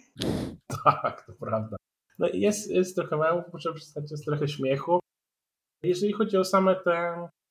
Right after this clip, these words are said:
same te, sam ten Stage one, to on się za-, tak samo zaczyna jedenastego lutego, tak samo jak i Ju. Znamy już wszystkie te drużyny,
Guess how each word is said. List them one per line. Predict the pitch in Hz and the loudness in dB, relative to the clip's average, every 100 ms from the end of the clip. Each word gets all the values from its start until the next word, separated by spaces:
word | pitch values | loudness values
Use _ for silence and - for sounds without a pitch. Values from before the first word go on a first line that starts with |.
| _ _ _ _ _ _ _ _ _ _ _ 151 - - | _ _ _ _ _ _ _ _ _ _ _ -20 -16 -12
same | - 170 165 160 | -2 -2 0 -4
te, | 156 151 | -4 -8
sam | 147 165 160 151 | -4 -4 -4 -10
ten | 160 151 | -10 -8
Stage | - 151 143 | -6 -8 2
one, | 147 151 151 | 6 6 4
to | 151 | 0
on | 143 | 0
się | 143 | -2
za-, | 139 143 - | -2 -2 -4
tak | 151 | 0
samo | 156 151 | 2 4
zaczyna | 147 147 151 147 | 2 0 0 0
jedenastego | 139 139 139 - 147 135 | 0 -2 -2 -4 -2 0
lutego, | 135 135 139 147 151 151 _ _ - | 0 0 0 0 -2 -4 _ _ -8
tak | 135 | -4
samo | 151 143 139 | 0 2 2
jak | 131 - | 2 -4
i | 123 | -4
Ju. | 123 135 151 - _ _ _ _ _ _ _ - | -2 -2 -4 -10 _ _ _ _ _ _ _ -4
Znamy | - 170 185 | 6 8 8
już | 165 - | 4 0
wszystkie | 165 - 156 | -6 -6 -6
te | 147 | -4
drużyny, | 143 131 151 165 165 | -6 -2 -2 -2 0